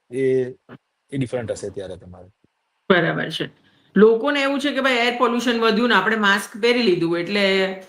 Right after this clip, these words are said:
Speaker 2: બધું પતી ગયું, હવે કોઈ ટેન્શન છે નહીં. એટલે ક્યાંક આ, આ વસ્તુ માટે પણ તમે લોકોને સમજાવો કે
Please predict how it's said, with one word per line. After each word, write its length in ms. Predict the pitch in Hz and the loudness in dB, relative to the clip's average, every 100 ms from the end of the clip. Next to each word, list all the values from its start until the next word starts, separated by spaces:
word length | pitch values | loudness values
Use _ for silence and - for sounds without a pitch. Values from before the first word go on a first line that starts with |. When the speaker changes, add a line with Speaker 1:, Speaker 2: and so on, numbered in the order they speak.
| _ | _
Speaker 2:
બધું 260 | 202 190 208 | 0 2 2
પતી 260 | 226 226 | 2 2
ગયું, 200 | 180 170 | 2 4
હવે 100 | 175 | 4
કોઈ 160 | 190 202 | 4 4
ટેન્શન 400 | 196 180 214 190 | 4 2 0 -2
છે 240 | 190 175 | -2 -2
નહીં. 220 | 202 151 - - - _ _ _ - | -2 -2 -8 -20 -20 _ _ _ 0
એટલે 220 | 202 277 | 2 2
ક્યાંક 260 | 269 285 | 2 0
આ, 640 | 294 - 220 233 233 - 220 | 0 2 4 4 4 4 4
આ 20 | |
વસ્તુ 300 | 226 226 254 | 4 0 0
માટે 260 | 240 208 220 | 2 2 0
પણ 200 | 233 220 | -2 -2
તમે 200 | 208 208 | 0 0
લોકોને 460 | 202 190 196 196 | 0 0 -2 -4
સમજાવો 580 | 196 175 156 151 156 - | -4 -4 -4 -4 -4 -6
કે 220 | - 190 | -4 -2